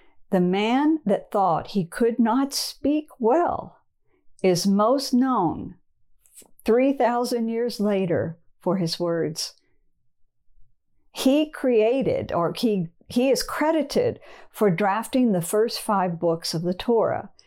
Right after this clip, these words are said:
And one, the last one, is named Devarim, referring to the words of Moses. While Moses was a part of many miracles,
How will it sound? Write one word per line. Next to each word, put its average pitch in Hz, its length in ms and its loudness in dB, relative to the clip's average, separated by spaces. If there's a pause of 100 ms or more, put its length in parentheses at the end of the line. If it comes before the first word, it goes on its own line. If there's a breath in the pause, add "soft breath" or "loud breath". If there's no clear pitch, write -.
(280 soft breath)
And 185 360 0
one, 233 340 0
the 170 100 0
last 233 460 -2
one, 160 420 -2 (240 soft breath)
is 180 280 2
named 202 520 -2
Devarim, 175 840 0
referring 240 680 0
to 165 480 0 (240 soft breath)
the 175 160 2
words 185 760 -2 (120)
of 170 160 -2
Moses. 175 720 -4 (400 loud breath)
While 202 220 2
Moses 294 560 2
was 202 180 2
a 185 80 0
part 196 480 -2
of 170 200 -2
many 214 360 2
miracles, 208 800 -2